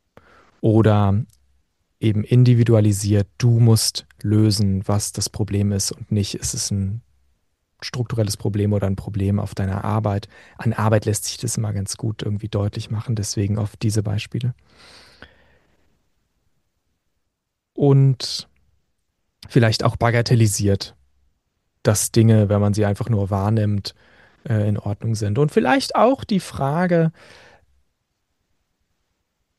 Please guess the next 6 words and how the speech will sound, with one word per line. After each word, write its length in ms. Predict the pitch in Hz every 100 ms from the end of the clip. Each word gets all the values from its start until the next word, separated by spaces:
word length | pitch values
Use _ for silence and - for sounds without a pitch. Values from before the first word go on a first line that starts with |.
| _ - -
wenn 300 | 135 143 151
jetzt 260 | 131 123 -
Achtsamkeit 720 | 131 - 127 123 120 110 107
zu 140 | - 113
so 160 | 117
einem 480 | 117 110 107 104